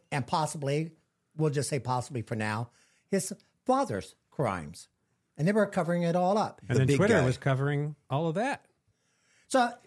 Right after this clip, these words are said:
Speaker 1: David, you probably don't have the answer to this, but I do want to bring you into the conversation. So there are gonna be hearings, you know, um, I, I mean, down in my notes somewhere, I, oh, Kentucky Republican James Comer said,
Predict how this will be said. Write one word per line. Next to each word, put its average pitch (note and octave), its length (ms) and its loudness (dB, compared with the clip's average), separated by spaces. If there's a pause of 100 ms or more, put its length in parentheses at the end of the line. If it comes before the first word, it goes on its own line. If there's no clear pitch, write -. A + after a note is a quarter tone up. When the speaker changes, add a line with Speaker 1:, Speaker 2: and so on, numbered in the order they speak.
Speaker 1:
David, C4 360 4
you B3+ 100 4
probably B3+ 260 2
don't F3+ 140 2
have D3 200 2
the C3+ 140 0
answer C3 220 -2
to B2 80 -2
this, D#3 200 0
but G3+ 80 2
I F#3 40 4
do C4 140 0
want F#3 160 2
to C#3+ 40 -4
bring C#3+ 200 0
you C3 120 2
into C3+ 240 0
the A2+ 100 -2
conversation. A2+ 800 -2 (440)
So F3+ 220 4
there G3 220 2
are G#3 160 4
gonna A#3+ 180 2
be A3+ 180 2
hearings, F3+ 640 2
you D#3+ 100 0
know, C#3 340 2
um, B2+ 460 0 (280)
I, B2 140 -2 (100)
I C3+ 40 0
mean, C3 160 0 (160)
down C3+ 220 0
in C#3 60 -2
my C3+ 100 0
notes C#3 280 0
somewhere, A#2+ 500 0 (400)
I, B2 440 0
oh, A#2+ 160 0
Kentucky F3 500 -2
Republican D3+ 640 0
James D#3 420 0
Comer E3+ 540 0 (300)
said, C#3+ 480 0